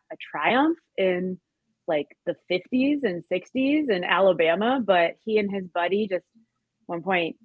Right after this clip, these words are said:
put their bags on the back of it and, like, skipped out of high school. And then after they graduated, they went out to Washington and lived in a shanty lean-to for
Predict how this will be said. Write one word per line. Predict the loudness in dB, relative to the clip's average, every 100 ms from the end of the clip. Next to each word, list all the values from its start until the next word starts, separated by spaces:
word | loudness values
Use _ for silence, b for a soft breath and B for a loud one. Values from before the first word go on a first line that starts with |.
| _ -8
put | -4
their | -2
bags | 2 2 0
on | -2
the | -6
back | -6 -6 -4
of |
it | -4 -4
and, | -4
like, | -6 -8 -10
skipped | -8 -2
out | -2
of | 0
high | -4 -6
school. | -6 0 2 4 2
And | 0
then | -4 -4 -2
after | -4 -4 -4
they | -2 0
graduated, | 0 0 0 0 2 2 0 2
they | 2 2 -2 -8 -20 _ 0
went | 2 4
out | 2 -2 -4
to | -6
Washington | -2 -2 -2 -4 -4 -4 -2 -2
and | -4 -6 -10 -6
lived | 0 2 2
in | -6
a | -6
shanty | -8 -6 -6 -4 -4
lean-to | -4 -4 -2 2 2 2
for | 2 2 2